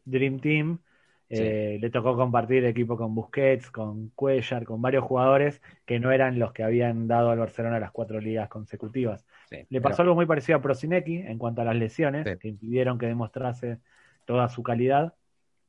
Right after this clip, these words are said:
Speaker 1: Y fue como un golpe de efecto a lo de Laudrup, que si no me equivoco, el mismo año, el año anterior,
Speaker 2: <laughs> Tal cual.
Speaker 1: pasa
Speaker 2: De
Speaker 1: de
Speaker 2: hecho,
Speaker 1: un
Speaker 2: él,
Speaker 1: equipo al otro.
Speaker 2: él venía a cu-, a suplir a Ladrup como el cuarto extranjero,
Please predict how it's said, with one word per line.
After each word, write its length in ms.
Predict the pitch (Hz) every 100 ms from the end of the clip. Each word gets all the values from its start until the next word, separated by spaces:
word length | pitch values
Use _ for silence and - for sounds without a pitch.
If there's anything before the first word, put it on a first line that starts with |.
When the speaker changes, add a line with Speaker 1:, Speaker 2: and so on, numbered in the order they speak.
| _ _ 113
Speaker 1:
Y 40 |
fue 140 | 151
como 160 | 156 151
un 80 | 139
golpe 220 | 143 143
de 80 | 135
efecto 260 | 131 143
a 60 | 143
lo 100 | 120
de 80 | 139
Laudrup, 400 | 190 135 120 -
que 120 | 110
si 120 | -
no 80 | 131
me 100 | 139
equivoco, 480 | 127 143 147 156 - _ _ _ -
el 120 | 113
mismo 360 | 117 127 131 139
año, 240 | 151 127
el 60 | 127
año 140 | 131
anterior, 420 | 131 123 131 151 170
Speaker 2:
<laughs> 20 |
Tal 140 | 104
cual. 200 | 110 104 - -
Speaker 1:
pasa 320 | 139 135 143
Speaker 2:
De 60 | 131
Speaker 1:
de 40 |
Speaker 2:
hecho, 160 | 127 127
Speaker 1:
un 80 | 127
Speaker 2:
él, 100 | 120
Speaker 1:
equipo 200 | 127 -
al 60 | 120
otro. 220 | - 104 _ _ _ _ _ -
Speaker 2:
él 160 | 113
venía 420 | 117 123 127 135 131
a 60 |
cu-, 200 | 113 107
a 260 | - 104 98
suplir 500 | - - 95 110 123
a 40 |
Ladrup 300 | 113 127 90 - -
como 280 | - 101 98
el 80 | 95
cuarto 260 | 110 107 113
extranjero, 560 | 120 113 135 135 185